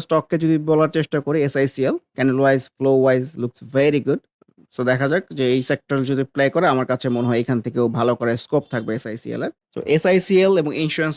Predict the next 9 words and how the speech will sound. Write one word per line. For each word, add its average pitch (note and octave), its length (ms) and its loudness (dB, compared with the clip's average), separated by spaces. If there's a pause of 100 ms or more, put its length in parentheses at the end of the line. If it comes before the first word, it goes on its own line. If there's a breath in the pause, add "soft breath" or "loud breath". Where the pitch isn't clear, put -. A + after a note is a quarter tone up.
সেক্টরের D#3 340 -2
আলোচনার D3 460 0
মাধ্যমেই D3 440 4 (260)
আজকের B2 300 -2 (580)
স্টক D3 280 0
আড্ডা C#3+ 240 0
ডিসকাশনটা C3+ 540 -2
শেষ C#3 120 0 (100)
করতে C3+ 160 0